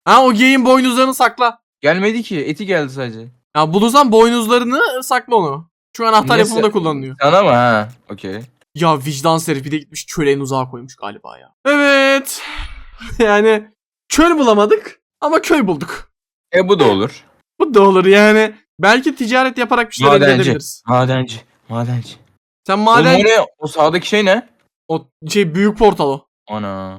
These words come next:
Speaker 1: Ben altınına gidiyorum ona şimdi. Belki bulursun bir şeyler. İki tane obsidyen.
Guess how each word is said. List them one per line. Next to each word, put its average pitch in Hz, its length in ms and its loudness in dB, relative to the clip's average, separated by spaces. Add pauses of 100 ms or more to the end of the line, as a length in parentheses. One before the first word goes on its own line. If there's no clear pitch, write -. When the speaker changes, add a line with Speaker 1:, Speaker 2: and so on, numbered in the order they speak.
(120)
Speaker 1:
Ben 190 120 2
altınına 208 480 4
gidiyorum 185 280 0
ona 139 160 -4
şimdi. 139 280 -14 (320)
Belki 180 340 0
bulursun 165 420 -4
bir 131 60 -10
şeyler. 127 520 -12 (200)
İki 175 140 -10
tane 226 180 4
obsidyen. 214 520 0